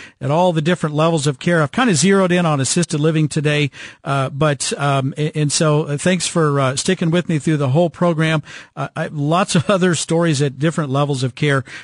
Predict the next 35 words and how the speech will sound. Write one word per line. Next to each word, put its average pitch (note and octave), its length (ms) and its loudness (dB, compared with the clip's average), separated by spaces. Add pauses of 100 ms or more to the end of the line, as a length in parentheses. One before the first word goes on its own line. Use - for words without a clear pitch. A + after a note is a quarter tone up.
(120)
uh, C3+ 180 -2
but C#3 260 -2
we, D#3 180 0
we've C#3+ 240 -2
stuck - 280 -4
with C#3 160 -6
that, C#3 340 0
uh, C3 120 -6
primarily D3+ 640 0
today. A#2+ 360 -4 (400)
So F#3+ 280 0
before A#3 1040 2
you D#3+ 220 0
go F3+ 360 0
out C3+ 440 0
looking D3+ 420 0
at B2+ 100 0
all C#3+ 220 0
these D3 200 2
different C3+ 360 -2
places, A2 640 -4 (1300)
and D#3 120 0
oh F3 120 2
my D#3 160 2
goodness, B2 360 2
I've D3 160 0
heard D#3 200 -2
so - 180 0
many E3 240 2
stories B2 460 -2
the B2 60 2
last A#2 280 0
couple B2 260 -4
of G#2+ 80 -2
weeks. A2 300 -4